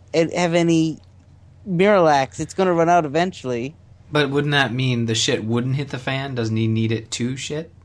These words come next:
Speaker 1: Yes.
Speaker 2: Oh, okay. Wow,
Speaker 1: Yes.
Speaker 2: this, uh, I think we need to go back to talking about weather. I mean, uh, but no, that, like, you're, that's a really good point. Like, I guess there's two reasons to have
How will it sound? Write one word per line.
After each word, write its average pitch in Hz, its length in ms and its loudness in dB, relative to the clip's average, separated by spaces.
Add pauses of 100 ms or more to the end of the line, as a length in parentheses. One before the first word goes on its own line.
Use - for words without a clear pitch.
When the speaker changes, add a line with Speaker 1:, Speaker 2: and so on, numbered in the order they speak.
(260)
Speaker 1:
Yes. 165 600 0
Speaker 2:
Oh, 117 180 2
okay. 101 300 -8 (480)
Wow, 151 280 8
Speaker 1:
Yes. 117 80 -2
Speaker 2:
this, 160 280 2
uh, 147 460 8
I 147 100 4
think 185 180 -4
we 151 100 0
need 151 160 4
to 139 60 -2
go 139 120 0
back 135 200 2
to - 80 -12
talking 131 260 0
about 107 120 0
weather. 120 400 0 (120)
I - 80 -8
mean, 117 380 -2 (200)
uh, 117 440 4
but 226 260 2
no, 269 160 2
that, 180 240 0
like, 196 180 -4
you're, 233 120 -2
that's 277 240 -2
a 240 40 -4
really 185 240 0
good 135 200 -2
point. 131 260 -2
Like, 127 100 -2
I 156 60 -4
guess 190 200 -6
there's 151 140 -6
two 170 240 -6
reasons 131 420 -2
to 120 60 -4
have 110 360 -2